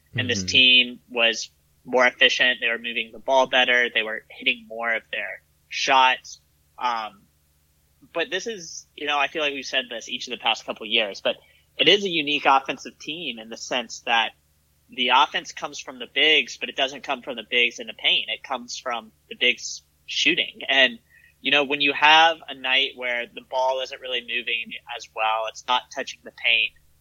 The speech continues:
Speaker 1: um, you're not getting those post touches, and the bigs are struggling to get looks on the outside,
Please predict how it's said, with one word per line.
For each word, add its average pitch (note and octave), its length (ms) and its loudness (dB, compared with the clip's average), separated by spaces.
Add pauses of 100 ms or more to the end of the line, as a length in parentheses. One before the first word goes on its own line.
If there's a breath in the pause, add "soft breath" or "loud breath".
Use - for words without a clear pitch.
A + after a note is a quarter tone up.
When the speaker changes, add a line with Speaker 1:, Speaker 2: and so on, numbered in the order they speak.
(160)
Speaker 1:
um, G#2+ 560 -2
you're B2+ 140 -10
not B2 120 2
getting A#2+ 180 -4
those A#2 180 -4
post - 380 -8
touches, A#2 480 -2
and A#2 80 -10
the A2+ 100 -8
bigs C3+ 340 4
are C3 60 -2
struggling A#2 480 -4
to A2 60 0
get A2 220 -4 (120)
looks B2 240 -4
on B2 80 -8
the G#2+ 140 -2
outside, A2+ 640 2